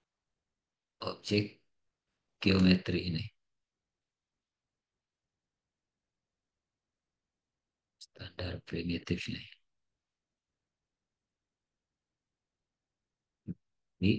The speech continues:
kan tadi ya. Kita juga bisa menggunakan line yang kemarin pernah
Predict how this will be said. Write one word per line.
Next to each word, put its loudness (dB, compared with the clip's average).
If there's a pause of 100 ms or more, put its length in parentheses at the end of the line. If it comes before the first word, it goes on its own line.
(120)
kan 2
tadi 2
ya. 4 (2500)
Kita 4 (100)
juga 12 (100)
bisa 6 (260)
menggunakan 10 (1300)
line 8
yang 8 (1300)
kemarin 8
pernah 4